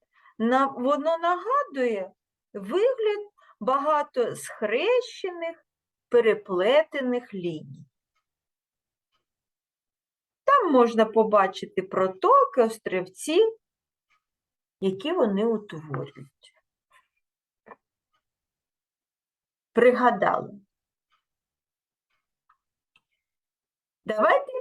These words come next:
пригадаємо, як називається річка,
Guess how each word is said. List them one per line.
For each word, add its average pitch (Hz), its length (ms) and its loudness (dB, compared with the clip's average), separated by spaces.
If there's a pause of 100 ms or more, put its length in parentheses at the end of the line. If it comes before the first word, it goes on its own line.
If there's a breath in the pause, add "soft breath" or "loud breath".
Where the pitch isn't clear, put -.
пригадаємо, 247 1080 0 (1300)
як 220 440 -8 (180)
називається 277 920 2
річка, 202 800 -8